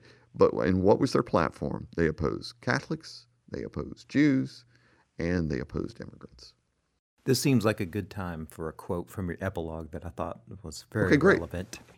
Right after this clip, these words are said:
Speaker 2: You say, "I've been told time and again to let the past be. But I have long found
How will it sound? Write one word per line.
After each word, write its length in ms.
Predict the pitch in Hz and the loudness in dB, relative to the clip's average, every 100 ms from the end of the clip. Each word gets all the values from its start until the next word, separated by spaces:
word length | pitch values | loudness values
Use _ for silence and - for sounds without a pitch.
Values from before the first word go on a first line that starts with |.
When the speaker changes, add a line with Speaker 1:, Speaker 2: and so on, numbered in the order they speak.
| _ - | _ 2
Speaker 2:
You 100 | 110 | 2
say, 460 | - 101 90 90 - | 6 6 6 0 0
"I've 180 | 107 120 | 2 6
been 140 | 127 | 4
told 320 | 117 120 101 98 | 6 4 4 2
time 300 | 113 104 147 | 2 4 4
and 80 | |
again 400 | 156 101 78 85 - _ _ _ _ | 2 2 0 -2 -6 _ _ _ _
to 100 | - | 2
let 260 | 95 104 - | 4 4 4
the 60 | |
past 540 | 117 - 101 95 - 95 | -2 4 4 4 -2 2
be. 320 | 95 71 - _ _ _ _ _ _ _ _ - _ | 2 2 -8 _ _ _ _ _ _ _ _ -20 _
But 420 | 98 127 113 - _ | 2 4 4 -2 _
I 140 | - 98 | 0 2
have 140 | 92 | 2
long 320 | 95 110 151 | 4 6 6
found 480 | - 110 95 95 92 | 2 2 4 2 0